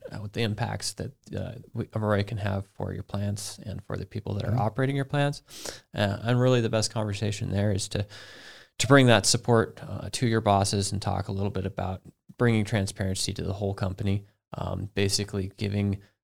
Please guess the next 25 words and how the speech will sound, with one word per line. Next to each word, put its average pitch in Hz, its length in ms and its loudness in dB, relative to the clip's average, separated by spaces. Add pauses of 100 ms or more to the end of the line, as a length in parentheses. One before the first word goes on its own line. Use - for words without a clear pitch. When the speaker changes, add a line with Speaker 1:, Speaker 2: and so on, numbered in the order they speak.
(160)
Speaker 1:
uh, 98 160 -6
the 98 100 -6
company 104 440 -2
a, 85 240 -6
a 107 100 -2
source 110 360 0
of 107 80 -8
documentation 98 800 -4
for - 300 -14
how 98 400 -6
they're 98 220 -6
operating 98 500 -6
currently 101 640 -4 (140)
as - 120 -2
far - 200 -4
as 101 80 -4
cultivation - 600 -6
parameters 131 460 -4
go. 135 280 -4 (380)
And 131 120 0
anytime, 131 520 4
you 98 100 -4
know, 104 180 2
there's, 101 400 -2
there's 101 340 -4